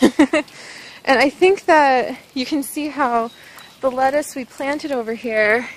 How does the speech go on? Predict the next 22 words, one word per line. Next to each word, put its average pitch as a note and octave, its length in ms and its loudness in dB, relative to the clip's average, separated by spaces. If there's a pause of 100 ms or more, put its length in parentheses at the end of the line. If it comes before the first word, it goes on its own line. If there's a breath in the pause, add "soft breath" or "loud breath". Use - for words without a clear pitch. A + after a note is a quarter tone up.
(880 loud breath)
interestingly E4+ 720 -6
enough, C4+ 680 -2
oh, C5+ 460 2
look, C#5+ 240 2
it's A4+ 140 -8
a A#4 60 -8
friend. G#4 680 -4 (800 loud breath)
Hello, F5+ 420 -6
sir. C#4+ 520 -10 (360 loud breath)
Are F#4 60 -10
you C#5 160 -12
taking A4 340 -8
good E4+ 140 -8
care D#4 240 -4
of C4+ 80 -8
my C#4 160 -8
garden? A#3 540 -10 (140)
'Cause C#4 140 -16
I F#4 200 -4
highly C#4 380 -6
appreciate G3 640 -10
that. F#3+ 300 -12